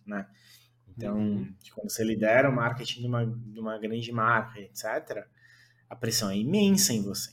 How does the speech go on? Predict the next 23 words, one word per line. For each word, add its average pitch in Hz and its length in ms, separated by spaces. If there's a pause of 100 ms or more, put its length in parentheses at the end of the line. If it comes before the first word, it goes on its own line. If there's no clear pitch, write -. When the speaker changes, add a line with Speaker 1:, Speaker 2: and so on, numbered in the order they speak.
(120)
Speaker 1:
Então, - 160
quando 107 160
acontece 113 540
alguma 123 280
coisa, 120 320
tem 151 100
que - 120
tomar 151 220
uma 135 100
decisão 135 260
muito 135 300
rápida, 104 480
né? 95 160 (180)
Isso 110 300
é, - 100 (840)
me 165 120
ajudou, 170 480
assim, 120 240
do 113 80
tipo, 120 260
hoje 113 380
eu 143 80
consigo 143 840